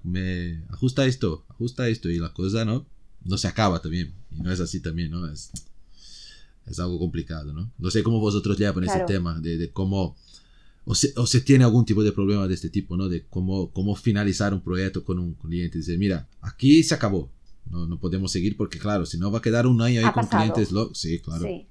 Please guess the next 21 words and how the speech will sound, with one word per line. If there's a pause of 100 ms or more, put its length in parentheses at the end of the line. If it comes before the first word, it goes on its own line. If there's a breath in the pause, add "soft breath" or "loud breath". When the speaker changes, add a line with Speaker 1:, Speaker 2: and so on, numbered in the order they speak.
(160)
Speaker 2:
ha
pasado,
ha
pasado.
Y, (100)
<laughs>
y
ahora
también
tenemos, (180)
<laughs>
sí,
ahora
tenemos
un
cliente
que
muchas
veces
nos
dice,